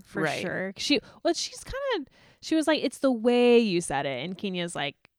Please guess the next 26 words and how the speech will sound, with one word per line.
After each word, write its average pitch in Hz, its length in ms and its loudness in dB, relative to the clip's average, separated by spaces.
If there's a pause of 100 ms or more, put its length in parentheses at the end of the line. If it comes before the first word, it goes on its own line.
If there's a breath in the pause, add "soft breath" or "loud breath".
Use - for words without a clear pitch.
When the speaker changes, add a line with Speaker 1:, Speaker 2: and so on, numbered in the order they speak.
Speaker 1:
"Hey, 285 280 0
I'm 240 180 -6
not 240 140 -8
done 220 160 -6
talking." 202 760 -6 (160)
And 190 200 -8
so - 100 -4
then 170 160 -6
they 147 120 -10
get 160 120 -12
in 160 60 -12
a 151 100 -14
little, 160 420 -12
like, - 160 -14 (440 loud breath)
Speaker 2:
That 170 140 4
Speaker 1:
tiff. 156 60 -2
Speaker 2:
little 165 180 -2
thing 160 240 -6
happens. 151 640 -10
Yeah. 147 180 -6
Speaker 1:
Yeah. 175 180 0 (480 soft breath)
But 247 360 8
yeah, 185 220 2
I 180 100 2
think, 233 320 -6
um, 190 540 -4